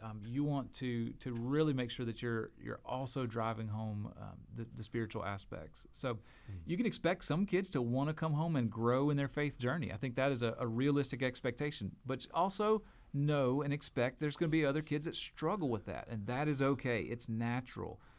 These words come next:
Speaker 1: So
Speaker 2: Mm.
Speaker 1: just engage them, encourage them, and, um, you have this amazing experience that you can build on as you disciple the kids in your ministry.
Speaker 2: Hmm. Final, well,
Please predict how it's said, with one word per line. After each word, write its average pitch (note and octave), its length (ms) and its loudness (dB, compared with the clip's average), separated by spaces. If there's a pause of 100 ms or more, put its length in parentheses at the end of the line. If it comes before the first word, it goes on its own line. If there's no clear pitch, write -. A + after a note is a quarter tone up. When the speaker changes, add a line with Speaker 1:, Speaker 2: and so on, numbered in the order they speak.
(140)
Speaker 1:
So E3+ 100 0
Speaker 2:
Mm. F3 40 2
Speaker 1:
just G#3+ 320 -2
engage E3+ 500 0
them, G#2+ 180 0
encourage D3+ 540 -2
them, G2+ 220 -2 (520)
and, A2+ 240 -2
um, G#2+ 160 -4
you C#3 160 0
have C#3 340 2
this B2 220 -2
amazing C3 560 2
experience C3+ 560 -4
that G#2 80 -4
you B2 100 0
can A#2 160 0
build C3+ 400 2
on G#2 300 0
as G#2 200 -4
you A2 100 -4
disciple A2 500 -2
the G#2 80 -4
kids G2+ 440 -4 (140)
in A2+ 100 -4
your G2 100 -2
ministry. G2+ 500 -4 (360)
Speaker 2:
Hmm. A2+ 80 -6 (640)
Final, D3+ 340 6
well, C#3 240 4